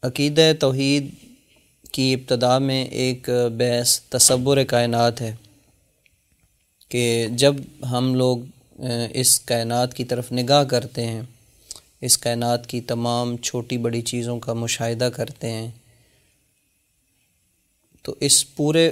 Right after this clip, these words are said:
مجموعے پر نگاہ کرنے کے بعد اس کائنات کے بارے میں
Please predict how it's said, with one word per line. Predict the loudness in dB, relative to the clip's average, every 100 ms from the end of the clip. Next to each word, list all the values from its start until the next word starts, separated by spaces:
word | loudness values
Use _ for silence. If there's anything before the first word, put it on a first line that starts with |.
| 2
مجموعے | -2 0 0 0 0
پر | 0 -2
نگاہ | -2 0 0
کرنے | 0 -2 -4 -4
کے | -4
بعد | -2 -2 -2 -4 -12 _ _ _ _ _
اس | -2 0 0 -2 -2
کائنات | 0 2 2 2
کے | 0
بارے | -2 0 0
میں | 0 -2 -4